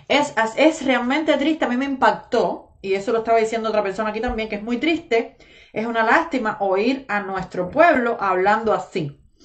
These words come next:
Ah, pero ese es el mismo que piensa que la última que habló es la que habló bien. <laughs> Ay, Dios mío de mi vida.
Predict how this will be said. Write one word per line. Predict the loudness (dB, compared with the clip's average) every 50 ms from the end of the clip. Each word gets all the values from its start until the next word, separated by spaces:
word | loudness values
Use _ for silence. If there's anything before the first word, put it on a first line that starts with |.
| -20 -20 _ _ _ _ -20 -10 -2
Ah, | 0 2 4
pero | 6 6 6
ese | 6 6 6 6
es | 6
el | 6 6
mismo | 4 2 2 2 2
que | 2 4
piensa | 4 4 2 2 2 2 2
que | 2
la | 4 6 6
última | 6 6 4 2 2 2
que | 0 0
habló | 0 4 4 4 4 4 2
es | 2 2 2 4
la | 2 2
que | 2 4 4
habló | 6 6 8 6 6
bien. | 6 4 2 0 -4 -6 -8 -10 _ _ _ _ _ _ _ _ -10 -6
<laughs> | -6 -4 0 0 2 2 2 0 0 -2 -2 -2 -2 -6 -6 -6 -8 -10 -10 -10 -10 -12 -18 -20 -20 -18 -18 -18 -18 -10
Ay, | -4 0 2 2 4 4
Dios | 6 6 4 4 4
mío | 2 2 4 4
de | 4 2
mi | 0 -2 -2 0
vida. | 0 0 2 2 2 0 -2